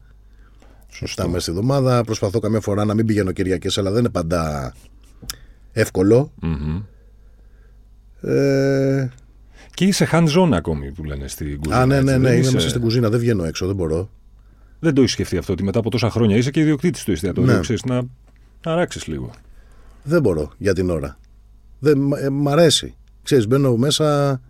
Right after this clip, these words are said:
Speaker 2: μ' αρέσει το πάσο, μ' αρέσει αυτή η ένταση, μ' αρέσει... Βέβαια, εντάξει, τώρα δεν το κάνω όπως το έκανα πριν από δέκα χρόνια,
Speaker 1: Μμμ.
Speaker 2: δεν είναι το ίδιο.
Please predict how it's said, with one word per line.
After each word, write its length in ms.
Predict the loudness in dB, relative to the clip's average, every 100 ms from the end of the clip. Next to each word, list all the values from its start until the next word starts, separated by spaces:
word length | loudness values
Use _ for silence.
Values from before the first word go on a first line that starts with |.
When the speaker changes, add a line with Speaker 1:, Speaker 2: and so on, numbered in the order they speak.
| -20 -20 -20 -20 -20 -20 -20 -20 -20 -20 -20 -20 -20 -20 -20 -14
Speaker 2:
μ' 120 | -2 2
αρέσει 200 | 4 4
το 80 |
πάσο, 300 | 0 0 0
μ' 80 | 0
αρέσει 180 | 0 0
αυτή 160 | 0 2
η 40 |
ένταση, 320 | 4 2 2
μ' 60 | 0
αρέσει... 240 | 0 -2
Βέβαια, 260 | 2 4 4
εντάξει, 340 | 4 2 0
τώρα 300 | 0 2 4 2 -6 -20 -20 -20 -20 -20 -18 -6
δεν 200 | 0 2
το 80 |
κάνω 160 | 4 2
όπως 120 | 0
το 60 | -2
έκανα 160 | -2
πριν 120 | 0 0
από 100 | 2
δέκα 200 | 0 0
χρόνια, 400 | 0 2 2 2
Speaker 1:
Μμμ. 100 | 0
Speaker 2:
δεν 60 | 0
είναι 80 | 2 2
το 80 |
ίδιο. 400 | 2 2 2 0